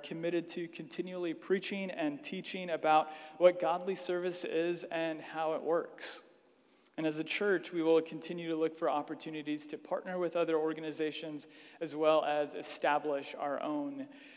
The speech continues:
um, programs as well that best serve those who need it most. We'll continue to highlight all the opportunities that there are to serve, um,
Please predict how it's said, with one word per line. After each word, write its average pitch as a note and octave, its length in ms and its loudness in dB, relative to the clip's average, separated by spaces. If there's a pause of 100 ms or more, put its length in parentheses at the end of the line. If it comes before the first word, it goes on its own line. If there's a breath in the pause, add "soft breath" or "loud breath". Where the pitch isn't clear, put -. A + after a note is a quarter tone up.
(300 loud breath)
um, B2+ 340 -4
programs D3 480 0
as C3 180 -6
well C#3 260 2
that C3 220 0
best C#3+ 380 0
serve C#3 420 -2 (220)
those D#3+ 240 -2
who F3 140 -10
need E3 160 -8
it D#3+ 120 -4
most. - 600 -6 (680)
We'll D#3 100 0
continue E3+ 480 -4
to D#3 100 6
highlight D#3+ 520 4
all G#3 180 6
the G3 80 2
opportunities D#3 800 0
that C3+ 120 -8
there C#3 200 -4
are C3 180 -6
to C3 200 -14
serve, C#3+ 360 -6 (560 loud breath)
um, B2+ 600 -10